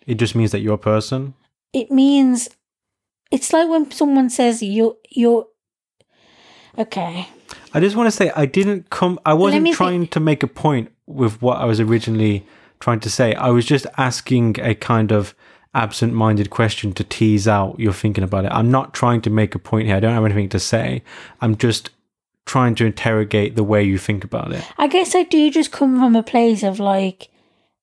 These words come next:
Speaker 2: everyone is beautiful. But obviously you think about it more when it's like, okay, I think everyone deserves to be told they're beautiful.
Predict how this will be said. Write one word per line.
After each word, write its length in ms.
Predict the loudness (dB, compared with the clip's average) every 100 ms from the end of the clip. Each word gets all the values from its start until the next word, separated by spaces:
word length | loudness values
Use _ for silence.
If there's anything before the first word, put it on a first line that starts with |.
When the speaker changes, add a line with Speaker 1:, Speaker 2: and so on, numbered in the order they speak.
| 0
Speaker 2:
everyone 460 | 0 2 0 -2
is 120 | -2
beautiful. 880 | -4 -4 -4 -8 -12 -12 -12 -12 -16 _ _ _ _ _ _ _ _
But 220 | -2 -2 0
obviously 480 | 0 2 0 2 2
you 160 | 2
think 320 | 2 0 2
about 340 | 2 2 4 2
it 160 | 0
more 500 | 2 4 4 4 2
when 200 | 0 0
it's 240 | -2 -2 2
like, 400 | 2 0 -4 -20 -20 _
okay, 480 | -2 2 0 -2 -10 _ _ _ _ _ _ _ _ _ _ _ _ _
I 560 | 0 2 4 4 2 -2 -6
think 400 | 0 2 0 0
everyone 800 | 0 2 2 2 0 0 -2 -8 -14 _
deserves 600 | -2 0 2 4 2 0 -6
to 100 | -6
be 120 | -4
told 460 | -2 -2 0 -4
they're 120 | -6 -6
beautiful. 680 | -4 -6 -6 -12 -20 -20